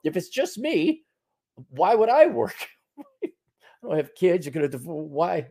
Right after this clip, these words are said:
I'm not getting up in the morning for that.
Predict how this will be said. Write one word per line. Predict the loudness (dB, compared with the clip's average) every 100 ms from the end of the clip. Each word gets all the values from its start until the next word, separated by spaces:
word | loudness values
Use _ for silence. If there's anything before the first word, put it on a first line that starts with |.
| _ _ _ _ _ _ _ _ _ _ _
I'm | -2 8
not | 8 8
getting | 6
up | 6 4
in | 0
the | -2
morning | 0 0 -2
for | -6 -4
that. | -2 0 -2 -4